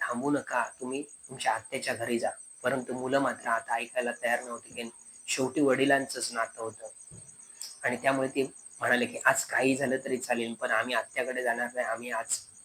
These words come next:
इकडेच राहणार, काही झालं तरी चालेल." आणि त्याप्रमाणे ते वडिलांचं ऐकत नाही, आईचं ऐकत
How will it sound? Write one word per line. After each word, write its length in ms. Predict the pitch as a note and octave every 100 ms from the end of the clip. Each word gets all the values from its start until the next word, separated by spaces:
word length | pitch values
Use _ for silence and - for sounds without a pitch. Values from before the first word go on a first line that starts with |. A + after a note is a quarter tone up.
| -
इकडेच 360 | D3 D#3 C#3+
राहणार, 260 | B2 A2 G#2 -
काही 240 | - D3 E3
झालं 260 | - C3 C3
तरी 120 | C3+
चालेल." 340 | - G#2+ G#2+ - - - - - -
आणि 120 | C3+
त्याप्रमाणे 560 | C3 B2 B2 A#2+ B2 A#2
ते 400 | A#2 A#2 A#2 - - - -
वडिलांचं 500 | B2+ A#2+ A#2+ A#2+ A#2+
ऐकत 340 | A#2 A2+ B2 C3
नाही, 160 | A2+
आईचं 400 | G#2+ A#2+ A#2+ A#2+
ऐकत 220 | B2 A#2